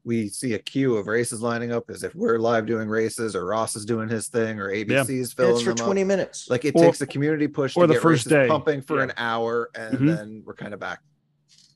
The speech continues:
Speaker 3: And, and that
Speaker 2: Yeah.
Speaker 3: shouldn't be, we, we shouldn't be that big of a boost to the overall.
Speaker 2: Yeah.
Speaker 3: You know what I'm saying? I mean, that's what, that, to the point of, we gotta have more people.
Speaker 2: Mm-hmm.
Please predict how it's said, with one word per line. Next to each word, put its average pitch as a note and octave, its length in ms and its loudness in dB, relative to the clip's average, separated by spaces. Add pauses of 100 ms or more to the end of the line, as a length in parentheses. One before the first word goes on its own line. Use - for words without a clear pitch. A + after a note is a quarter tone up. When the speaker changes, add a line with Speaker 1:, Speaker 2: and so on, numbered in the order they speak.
(260)
Speaker 3:
And, F3 100 0
and F3+ 120 -2
that G3 100 4
Speaker 2:
Yeah. - 20 4
Speaker 3:
shouldn't D#3+ 400 0
be, F3 360 -4
we, C3 240 -4
we D3 220 -2
shouldn't C#3+ 720 -2 (1160)
be C#3+ 200 4
that A#2+ 280 0
big C3+ 220 0
of A#2+ 120 2
a G#2+ 60 4
boost C#3 480 2
to B2+ 80 -2
the G2 180 -6
overall. A2 800 2 (160)
Speaker 2:
Yeah. C3 220 -2 (520)
Speaker 3:
You E3+ 100 -2
know A3 100 2
what G3+ 100 0
I'm E3+ 100 -4
saying? F3+ 460 -2
I C3 60 0
mean, B2+ 380 -4 (440)
that's C#3+ 320 -2
what, C#3 260 0
that, C3 260 2 (140)
to D3 80 -6
the A#2 100 -2
point C#3 260 -4
of, G2 120 -6
we A2+ 200 -6
gotta C3+ 300 2
have B2+ 140 2
more A#2 120 -2
people. E3+ 400 -8 (240)
Speaker 2:
Mm-hmm. D3+ 280 2